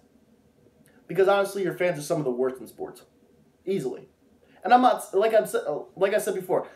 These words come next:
I'm not saying they're the worst in sports, like throwing stuff at people, but they're the worst in sports, fan-wise, supporting their teams,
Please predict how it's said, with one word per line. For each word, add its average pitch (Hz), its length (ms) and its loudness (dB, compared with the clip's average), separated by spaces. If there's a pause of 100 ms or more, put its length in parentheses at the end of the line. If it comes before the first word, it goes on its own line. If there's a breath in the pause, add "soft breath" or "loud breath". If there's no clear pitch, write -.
(240 loud breath)
I'm 170 120 0
not 196 200 2
saying 190 200 4
they're 160 80 -4
the 151 100 -4
worst 160 240 -2
in 143 80 -16
sports, 156 480 -8
like 143 340 0
throwing 147 280 0
stuff 214 200 0
at 220 80 -2
people, 240 440 -6 (1600 loud breath)
but 165 160 -2
they're 202 100 2
the 175 140 2
worst 180 260 4
in 156 120 -12
sports, - 720 -2 (680)
fan-wise, - 1000 -4 (140)
supporting 143 440 -4
their 92 80 -12
teams, - 420 -20